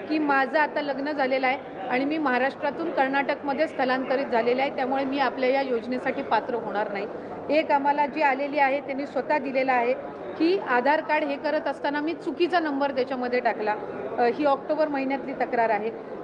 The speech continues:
एक, अ, दोन तक्रारी आमच्याकडे अशा आलेल्या आहेत की मला आता सरकारी नोकरी लागलेली आहे,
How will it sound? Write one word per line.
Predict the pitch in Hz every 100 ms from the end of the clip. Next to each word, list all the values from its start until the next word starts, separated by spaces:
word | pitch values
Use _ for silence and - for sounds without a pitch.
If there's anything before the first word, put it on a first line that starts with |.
| -
एक, | 302 311 -
अ, | 302 294
दोन | 247 302
तक्रारी | 294 269 294 294 311
आमच्याकडे | 269 302 302 294
अशा | 269 302 294
आलेल्या | 269 277
आहेत | 302 330
की |
मला | 294 277 302
आता | 311 339
सरकारी | - 285 277 349 370
नोकरी | 349 302 311 302
लागलेली | 254 247 254 247
आहे, | 220